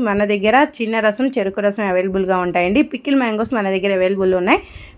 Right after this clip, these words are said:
పికిల్ మ్యాంగోస్ కావాలి అనుకున్న వాళ్ళు ఒక టూ డేస్ before మనకి ఇన్ఫార్మ్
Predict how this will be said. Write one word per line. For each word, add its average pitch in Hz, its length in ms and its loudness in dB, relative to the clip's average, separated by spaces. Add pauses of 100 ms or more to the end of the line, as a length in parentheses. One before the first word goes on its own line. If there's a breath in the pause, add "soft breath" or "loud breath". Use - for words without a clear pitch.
పికిల్ 302 300 4
మ్యాంగోస్ 247 380 0
కావాలి 202 360 4
అనుకున్న 185 360 -2
వాళ్ళు 226 160 4 (120)
ఒక 302 220 2
టూ 269 80 -2 (120)
డేస్ 233 200 2
before 202 320 -2
మనకి 202 320 -4
ఇన్ఫార్మ్ 190 280 -4